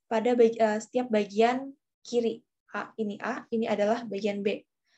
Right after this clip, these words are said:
Kemudian untuk trapesium yang kedua, bagian A-nya adalah yang sebelah sini, dan untuk B-nya adalah yang bagian kanan. Kemudian untuk trapezium ketiganya,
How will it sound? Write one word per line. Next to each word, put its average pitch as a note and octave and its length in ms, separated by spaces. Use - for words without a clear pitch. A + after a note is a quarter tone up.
Kemudian A3 400
untuk A3+ 320
trapesium A3 640
yang G#3 160
kedua, B3 560
bagian G#3 640
A-nya G#3 320
adalah G#3 400
yang C4+ 80
sebelah G3+ 480
sini, G#3+ 480
dan G#3+ 320
untuk A3 160
B-nya G3+ 400
adalah G#3 480
yang A3 400
bagian G3+ 300
kanan. G#3+ 320
Kemudian B3 560
untuk B3+ 720
trapezium A#3+ 800
ketiganya, A3+ 880